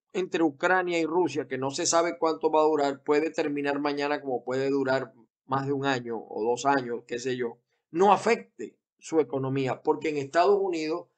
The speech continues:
la opinión pública se mide es en la economía, la gasolina, los productos, etcétera. El año que viene hay elecciones de medio término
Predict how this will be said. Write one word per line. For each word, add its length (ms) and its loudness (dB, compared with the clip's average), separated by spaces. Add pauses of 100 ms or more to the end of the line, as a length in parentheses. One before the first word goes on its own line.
(180)
la 180 2
opinión 540 0
pública 520 -2
se 200 -4
mide 540 -2 (240)
es 240 -4
en 140 -6
la 60 -6
economía, 680 -12 (180)
la 160 -8
gasolina, 720 -10
los 180 -8
productos, 800 -8
etcétera. 560 -14 (160)
El 160 0
año 180 2
que 140 2
viene 340 2
hay 140 -2
elecciones 520 -4
de 100 -4
medio 380 -6
término 460 -6